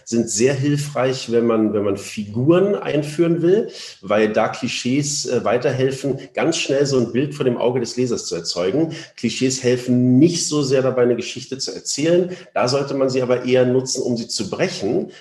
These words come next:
wobei sie dann ja aber auch wieder helfen. Dann hilft mir ja die Klischeevorstellung, eben eine Überraschung zu erzeugen, weil die Dinge eben nicht so ausgehen. Und gerade heute haben wir ja auch noch ganz viel Diskussion über Rollen, über Darstellung von Figuren,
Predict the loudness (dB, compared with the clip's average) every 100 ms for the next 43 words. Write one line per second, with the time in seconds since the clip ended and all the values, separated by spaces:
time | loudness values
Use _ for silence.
0 | -2 0 2 2 2 0 0 0 -2 0
1 | 0 0 -4 -4 -8 -10 -12 -14 -14 -8
2 | -2 -2 0 2 2 -2 2 4 6 2
3 | 0 -4 -6 -2 -2 -2 -2 -4 -4 0
4 | 2 4 2 -6 -4 0 2 2 0 0
5 | 0 -2 -2 -6 -6 -2 0 0 -2 -2
6 | -2 -2 2 2 4 4 2 -4 -4 -4
7 | -6 -6 -4 -4 -6 -14 -8 -4 -2 -2
8 | -2 0 0 0 2 0 0 -6 -4 0
9 | 2 4 2 2 -2 -4 -6 -2 -2 -2
10 | -2 -2 -2 -4 -2 -2 0 0 -2 -4
11 | 0 0 2 2 0 0 -2 -2 -4 -4
12 | -4 -4 -4 -6 -6 -10 -6 0 4 4
13 | 4